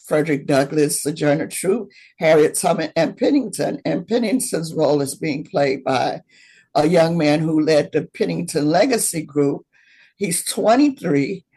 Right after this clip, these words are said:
at, um, Yale University. So this is how the dots connected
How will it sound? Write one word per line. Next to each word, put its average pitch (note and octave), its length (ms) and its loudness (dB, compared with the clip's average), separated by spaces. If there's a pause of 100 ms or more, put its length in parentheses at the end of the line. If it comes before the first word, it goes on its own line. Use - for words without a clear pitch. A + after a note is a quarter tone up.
(340)
at, D3+ 400 2
um, D3 520 -2 (280)
Yale D#3 300 4
University. C#3+ 960 -4 (380)
So G3 400 4
this C4+ 280 2
is D#4 180 0
how A#3 320 2
the F3 120 2
dots D#3 460 2
connected D3+ 640 -2